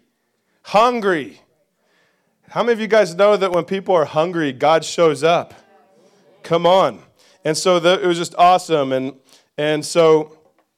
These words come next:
um, these, there was just, like, there were several healings that happened that night. I didn't have any way of getting record of what happened, but a lot of people got healed.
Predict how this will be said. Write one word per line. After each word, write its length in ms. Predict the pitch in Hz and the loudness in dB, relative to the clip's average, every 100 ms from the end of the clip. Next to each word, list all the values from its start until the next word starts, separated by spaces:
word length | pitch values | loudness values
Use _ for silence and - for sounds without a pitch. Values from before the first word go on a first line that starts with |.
| _ _ _ _ _ | _ _ _ _ _
um, 360 | 131 127 120 123 | -8 -6 -6 -8
these, 240 | 123 160 151 | -6 -6 -8
there 300 | 131 143 185 | -6 -2 -2
was 180 | 165 143 | -4 -8
just, 180 | 143 | -10
like, 400 | 151 131 117 - _ _ _ _ | -4 -4 -4 -18 _ _ _ _
there 120 | 151 | -2
were 60 | 165 | -2
several 460 | - 180 190 180 127 | -2 -2 0 0 -2
healings 420 | 139 160 165 139 | -2 -2 -4 -6
that 120 | 117 | -6
happened 340 | 123 123 123 | -6 -6 -8
that 100 | 117 | -10
night. 420 | 110 117 123 127 - | -8 -6 -6 -8 -10
I 120 | 120 | -8
didn't 300 | 131 147 127 | -6 -8 -8
have 220 | 127 120 | -8 -6
any 160 | 131 127 | -6 -6
way 260 | 127 123 110 | -2 -2 -4
of 160 | 98 _ _ _ _ | -10 _ _ _ _
getting 180 | 139 131 | -12 -4
record 400 | 127 135 139 120 | -2 -2 -4 -8
of 60 | |
what 160 | 113 113 | -6 -2
happened, 320 | 131 131 113 | -2 -4 -8
but 80 | 110 | -8
a 80 | 117 | -2
lot 100 | 135 | -2
of 80 | 135 | -2
people 220 | 131 135 | -8 -4
got 180 | 135 117 | -6 -6
healed. 540 | - 147 135 113 | -8 -4 -2 -4